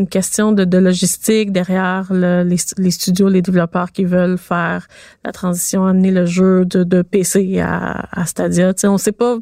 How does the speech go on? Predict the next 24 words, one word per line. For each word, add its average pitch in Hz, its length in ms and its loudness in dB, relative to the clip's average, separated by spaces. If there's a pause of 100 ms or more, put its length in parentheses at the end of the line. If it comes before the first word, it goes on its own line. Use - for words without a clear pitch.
(120)
on, 202 160 -4 (300)
comme 294 200 0
on 277 80 0
n'est 233 120 0
pas 226 120 -2
des 247 100 0
programmeurs, 185 460 0
on 202 60 2
n'est 190 80 -2
pas 196 100 -4
des 196 140 2
développeurs, 180 460 0
on 190 80 0
ne 175 160 2
sait - 180 -2
pas, 196 320 -2 (720)
euh, 180 340 -2 (220)
la 190 260 -2
difficulté, 208 920 -2 (520)
c'est - 240 -6
comme 185 340 -2
de 185 120 2
ce 185 220 -2
projet-là. 185 640 0